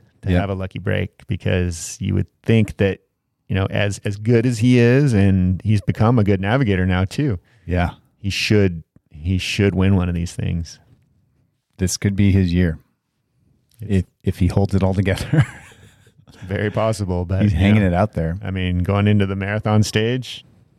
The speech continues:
Speaker 1: he's, uh, I believe he's gonna be leading out in
Speaker 2: He
Speaker 1: the
Speaker 2: is.
Speaker 1: marathon stage,
Speaker 2: Yep.
Speaker 1: and,
Speaker 2: He
Speaker 1: you
Speaker 2: won
Speaker 1: know.
Speaker 2: again yesterday, and he's gonna be leading out going into the
Speaker 1: Yep. So
Speaker 2: going to the desert on his
Speaker 1: it
Speaker 2: own.
Speaker 1: basically Beretta winning every other day.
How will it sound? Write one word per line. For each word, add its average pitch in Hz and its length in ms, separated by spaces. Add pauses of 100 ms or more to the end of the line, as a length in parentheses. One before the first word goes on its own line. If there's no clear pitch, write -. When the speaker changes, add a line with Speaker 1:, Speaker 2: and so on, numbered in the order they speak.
(120)
Speaker 1:
he's, 92 360
uh, 90 360
I 90 40
believe 90 260
he's 87 160
gonna 90 160
be 90 100
leading 90 380
out 98 220 (420)
in 95 80
Speaker 2:
He 92 80
Speaker 1:
the 95 140
Speaker 2:
is. 90 80
Speaker 1:
marathon 107 320
stage, 117 420
Speaker 2:
Yep. 90 200
Speaker 1:
and, 87 520
Speaker 2:
He 92 60
Speaker 1:
you 87 60
Speaker 2:
won 98 160
Speaker 1:
know. 104 40
Speaker 2:
again 95 640
yesterday, 104 580
and 127 100
he's 92 120
gonna 98 160
be 98 100
leading 104 240
out 107 220 (920)
going 98 200
into 113 180
the 110 220 (220)
Speaker 1:
Yep. 135 240
So 120 300
Speaker 2:
going 104 200
to 113 60
the 120 80
desert 127 180
on 131 80
his 135 100
Speaker 1:
it 139 60
Speaker 2:
own. 131 280
Speaker 1:
basically 135 440
Beretta 117 420
winning 117 280
every 113 240
other 110 180
day. 113 360